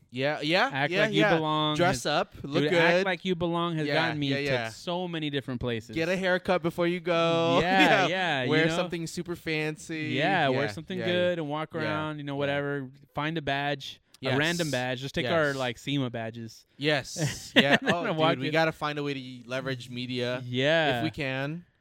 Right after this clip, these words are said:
Speaker 1: Right?
Speaker 2: Um, yeah, absolutely. And it's, I mean, maybe there is a chance for media access for ninety-one Octane.
Speaker 1: There
Speaker 2: Highly
Speaker 1: might
Speaker 2: doubtful, but
Speaker 1: <laughs> Extremely doubtful. It's
Speaker 2: Hi,
Speaker 1: like,
Speaker 2: we're with
Speaker 1: it's the,
Speaker 2: Netflix.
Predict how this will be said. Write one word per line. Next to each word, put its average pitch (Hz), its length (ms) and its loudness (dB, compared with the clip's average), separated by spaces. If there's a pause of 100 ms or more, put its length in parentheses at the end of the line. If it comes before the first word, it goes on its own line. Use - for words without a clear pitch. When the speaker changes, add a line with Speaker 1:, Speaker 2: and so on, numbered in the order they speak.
(280)
Speaker 1:
Right? 131 260 2 (220)
Speaker 2:
Um, 123 120 -4
yeah, 160 280 2
absolutely. 147 720 2
And 123 140 -2
it's, - 340 -8
I 127 120 -10
mean, 135 340 -6
maybe 135 320 -8
there 202 180 -6
is 208 140 -4
a 107 60 -6
chance 120 340 -6
for 117 360 -4
media 117 880 -4 (200)
access 120 500 -6
for 123 140 -4
ninety-one 117 320 -2
Octane. 117 540 -8 (200)
Speaker 1:
There 202 160 -2
Speaker 2:
Highly 208 160 2
Speaker 1:
might 147 140 0
Speaker 2:
doubtful, 151 260 -4 (100)
but 151 380 0
Speaker 1:
<laughs> 202 180 2 (300)
Extremely 190 460 -2 (120)
doubtful. 185 280 -2
It's 220 160 -4
Speaker 2:
Hi, 226 140 12
Speaker 1:
like, 220 100 12
Speaker 2:
we're 233 200 6
with 247 160 -2
Speaker 1:
it's 269 200 6
the, 277 100 6
Speaker 2:
Netflix. 226 180 6